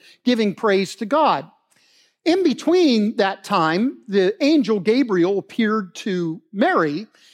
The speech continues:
and informed her that by the miraculous work of God, that without the,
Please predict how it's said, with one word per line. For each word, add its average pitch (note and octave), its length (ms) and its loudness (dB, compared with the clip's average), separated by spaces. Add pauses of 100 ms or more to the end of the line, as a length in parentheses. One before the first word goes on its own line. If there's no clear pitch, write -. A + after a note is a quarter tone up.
(120)
and A3+ 160 2
informed E4 560 0
her E3+ 260 2
that A#3 160 -2
by G3+ 160 0
the G3 100 -2
miraculous A3+ 720 -2
work A3 280 0
of G3 100 -8
God, E3+ 400 0 (340)
that G#3 160 0
without A#3+ 380 0
the, F#3+ 280 2